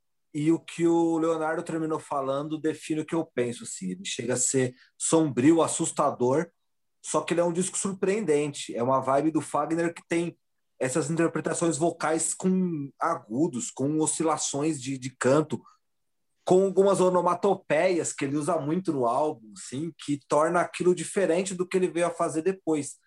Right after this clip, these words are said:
Mas o principal é esse clima nordeste que ele traz, porque a gente tem muito hábito de tá, é, é, ouvindo aquele clima nordeste só como festivo, só como feliz.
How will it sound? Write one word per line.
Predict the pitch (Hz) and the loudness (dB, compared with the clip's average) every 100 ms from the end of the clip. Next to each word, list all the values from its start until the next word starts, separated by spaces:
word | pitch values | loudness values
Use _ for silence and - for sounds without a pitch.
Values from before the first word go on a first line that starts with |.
| _ _ _ | _ _ _
Mas | - 175 196 | -2 0 0
o | 233 | -2
principal | 247 254 247 - 160 170 185 | -4 -4 -4 -2 2 4 6
é | 185 190 | 4 2
esse | 190 - - | -2 -8 -4
clima | 185 180 180 175 | 0 2 4 2
nordeste | 175 185 175 156 - - - | 4 2 4 4 2 -2 -4
que | |
ele | 160 156 | -2 -2
traz, | - 123 113 - - _ _ _ _ | 0 0 0 -4 -18 _ _ _ _
porque | 151 147 165 | -2 -2 2
a | 160 | 2
gente | 160 175 - | 2 -2 0
tem | 180 | 0
muito | 165 185 185 | 0 -2 2
hábito | 160 160 165 | 2 2 -4
de | 143 143 165 151 | -8 -4 -4 -2
tá, | 156 143 147 143 139 - _ | 0 2 4 2 0 -12 _
é, | 139 123 127 123 | -2 0 0 0
é, | |
ouvindo | 127 135 123 156 | 0 -2 -4 -4
aquele | 160 165 156 | -2 -2 -2
clima | 160 156 | 0 0
nordeste | 151 147 135 139 - | 2 2 2 0 -2
só | - 160 | -4 -2
como | 170 175 | -2 -4
festivo, | - 170 - - 135 180 139 | -4 -6 -6 -6 0 0 0
só | 107 139 | -4 -6
como | 156 | -6
feliz. | 151 160 139 117 160 180 - | -4 0 0 0 0 -2 -8